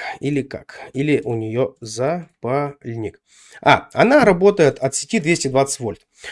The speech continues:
Тоже следующая классификация, то есть есть турбированные, есть атмосферные. Атмосферные — это означает то, что у нас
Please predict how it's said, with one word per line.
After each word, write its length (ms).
Тоже 340
следующая 460
классификация, 840
то 160
есть 220
есть 260
турбированные, 640
есть 240
атмосферные. 800
Атмосферные — 720
это 100
означает 500
то, 80
что 200
у 20
нас 340